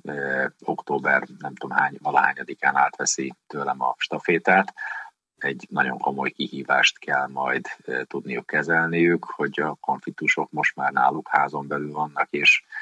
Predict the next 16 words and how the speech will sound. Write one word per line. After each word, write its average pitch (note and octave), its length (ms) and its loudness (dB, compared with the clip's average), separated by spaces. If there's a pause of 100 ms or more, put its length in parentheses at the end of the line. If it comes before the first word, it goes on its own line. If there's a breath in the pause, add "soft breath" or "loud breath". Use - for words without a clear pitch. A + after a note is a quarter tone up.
(340 loud breath)
ö, D2 520 2
házon D#2+ 400 6
belül D#2+ 280 6
a D#2 60 2
tizenegy E2+ 420 4
képviselőnek D2 720 2
kell D2 200 -2
azt D2 160 0
a D2 60 0
bölcsességet, C#2+ 1000 2
ö, C#2+ 340 -2
és - 240 0
visszafogottságot - 840 -4
mutatni, - 540 -12
hogy - 320 -12 (920 loud breath)
kellő E2 600 6